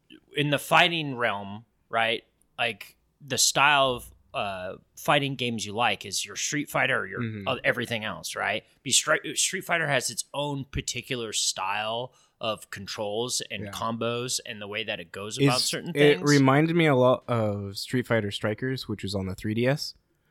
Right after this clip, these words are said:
Speaker 2: and where it had more of that.
Speaker 1: Uh, yes.
Speaker 2: Yes.
Speaker 1: Everyone
Speaker 2: Yeah. Oh,
Speaker 1: remembers.
Speaker 2: oh my gosh, that's why I had to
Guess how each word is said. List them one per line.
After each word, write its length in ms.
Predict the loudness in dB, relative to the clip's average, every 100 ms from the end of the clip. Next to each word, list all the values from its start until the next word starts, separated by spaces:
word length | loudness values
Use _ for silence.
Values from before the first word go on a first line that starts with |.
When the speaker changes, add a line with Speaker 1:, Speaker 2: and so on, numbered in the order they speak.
| _ _
Speaker 2:
and 320 | -2 -2 0 0
where 140 | 0
it 80 | 0
had 260 | 2 2
more 260 | 0 0 -2
of 120 | -2
that. 300 | -2 -2 -6 _ -16 2
Speaker 1:
Uh, 60 | 2
yes. 640 | 6 4 4 2 0 -2 -10 _
Speaker 2:
Yes. 420 | -10 -10 -10 -14 -18 _ _ _ _ _ _ -6
Speaker 1:
Everyone 420 | -2 0 2 0
Speaker 2:
Yeah. 20 | 0
Oh, 40 |
Speaker 1:
remembers. 540 | 0 0 0 -2 0 0 0
Speaker 2:
oh 40 |
my 80 | 0
gosh, 260 | 2 0 6
that's 240 | 6 6
why 220 | 8 10
I 20 | 10
had 240 | 8 6
to 200 | 4 4